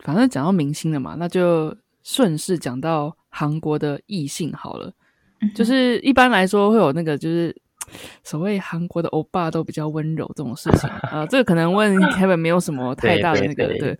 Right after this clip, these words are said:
Speaker 3: 请问 Jin。
Speaker 1: <laughs> 对，你们觉得呢？
Speaker 2: 我觉得，嗯，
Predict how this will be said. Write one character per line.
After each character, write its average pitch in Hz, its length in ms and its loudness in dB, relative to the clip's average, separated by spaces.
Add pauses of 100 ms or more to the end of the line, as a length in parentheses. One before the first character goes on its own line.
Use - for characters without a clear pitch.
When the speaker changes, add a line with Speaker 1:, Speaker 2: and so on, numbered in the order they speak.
(120)
Speaker 3:
请 214 160 -4
问 202 200 6
Jin。 - 440 4 (580)
Speaker 1:
<laughs> - 640 -14
对， 175 180 2
你 160 80 0
们 175 180 2
觉 180 140 2
得 175 180 6
呢？ 175 240 0 (560)
Speaker 2:
我 196 140 2
觉 185 240 4
得， 185 600 0 (500)
嗯， 185 260 2